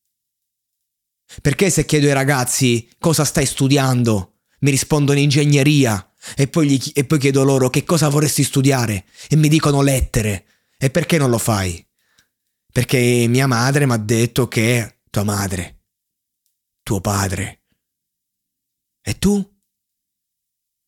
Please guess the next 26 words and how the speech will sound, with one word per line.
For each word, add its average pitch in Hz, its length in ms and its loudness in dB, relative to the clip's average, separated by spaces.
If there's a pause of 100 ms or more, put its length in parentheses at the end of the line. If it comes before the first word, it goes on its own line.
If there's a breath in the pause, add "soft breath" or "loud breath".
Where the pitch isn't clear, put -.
(420)
Che - 340 -8
cazzo 151 520 -2
fai? 110 440 -6
Che - 200 -10
cazzo 143 360 -2
dici? 95 480 -4 (1500)
No, 95 200 -10
ragazzi. 98 540 -10 (1900 soft breath)
Un 117 100 -4
conto 120 320 -2
era 98 180 -2
dieci 101 220 -4
anni 101 180 -4
fa, 92 460 -6
vent'anni 95 420 -6
fa, 92 480 -10 (120)
in 104 120 -8
cui 98 360 -4
ancora 110 380 -2
credevamo 101 920 -4 (840)
alle 104 180 -4
cazzate 110 720 -4
che 104 100 -4
ci - 120 -6
hanno 104 160 -2
raccontato. 95 840 -6